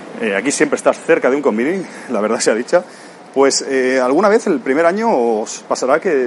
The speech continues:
disteis el dinero en la mano al dependiente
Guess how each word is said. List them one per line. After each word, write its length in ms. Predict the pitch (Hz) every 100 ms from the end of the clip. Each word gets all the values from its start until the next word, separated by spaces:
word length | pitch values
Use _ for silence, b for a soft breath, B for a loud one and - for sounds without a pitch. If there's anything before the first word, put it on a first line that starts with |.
| 120 120
disteis 300 | 123 - 180 156
el 80 |
dinero 260 | 135 143 135
en 80 | 123
la 100 | 117
mano 360 | 139 196 185
al 100 | 135
dependiente 600 | 127 131 127 156 175 202